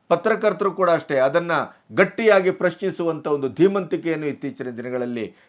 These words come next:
ಯಾರೂ ತೋರಿಸ್ತಾ ಇಲ್ಲ. ಅವರ ಬ-, ಹೊ-, ಉಗುಳದ್ದೇ ಉಗುಳು, ಅವ್ರು ಹಾಕಿದ್ದೇ ಭಿಕ್ಷೆ, ನೀವು ಹೇಳಿದ್ದೇ ಮಾತು ಅಂತ ನಾವು ಅದನ್ನ ಪ್ರಸಾರ ಮಾಡ್ತಾ ಇದ್ದೇವೆ. ಪ್ರಿಯಾಂಕ ಖರ್ಗೆ ಅವರೇ, ನಿಮ್ಮ ದರ್ಪ, ನಿಮ್ಮ ದುರಹಂಕಾರ, ನಿಮ್ಮ ಮಾತು, ನೀವು ಬಳಸುವ ಶಬ್ದ,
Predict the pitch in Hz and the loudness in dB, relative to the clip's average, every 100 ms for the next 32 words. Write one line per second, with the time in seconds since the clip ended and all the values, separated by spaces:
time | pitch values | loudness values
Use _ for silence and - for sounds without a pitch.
0 | - 120 131 117 131 123 - 120 101 87 | -2 2 2 0 -4 -4 -2 -2 -4 -12
1 | _ - 131 143 131 127 110 117 117 127 | _ 2 4 6 4 4 4 2 -2 -4
2 | 135 170 147 160 143 147 180 185 - _ | 2 2 6 4 6 2 2 2 -2 _
3 | - 135 143 165 165 165 156 143 151 - | 4 6 8 8 6 4 4 4 -2 6
4 | 180 180 - - 135 156 160 190 156 185 | 6 6 0 -6 -2 4 4 4 2 2
5 | 156 165 175 156 147 165 147 135 107 - | 2 0 0 -2 0 0 0 -2 -4 -8
6 | - 131 139 131 135 139 127 117 101 104 | -4 -2 -2 -4 -4 0 -2 -2 -8 -10
7 | 92 80 71 _ _ _ _ _ _ _ | -14 -16 -20 _ _ _ _ _ _ _
8 | _ _ _ _ _ _ _ _ _ _ | _ _ _ _ _ _ _ _ _ _
9 | _ _ _ _ _ _ _ _ _ _ | _ _ _ _ _ _ _ _ _ _
10 | - 165 185 175 180 175 170 175 175 170 | 0 2 2 0 -2 0 0 2 2 2
11 | 160 165 175 151 165 165 185 175 165 160 | 0 -2 -2 0 -2 2 0 0 -2 -6
12 | 143 151 165 156 170 160 160 147 113 - | -4 -4 -4 -4 2 2 6 4 2 -6
13 | _ _ _ _ _ _ - 147 165 165 | _ _ _ _ _ _ -8 -4 0 0
14 | 143 165 180 175 170 131 113 165 165 170 | 4 4 4 2 0 0 -2 0 2 2
15 | 165 175 165 160 156 147 | 2 0 2 0 -2 2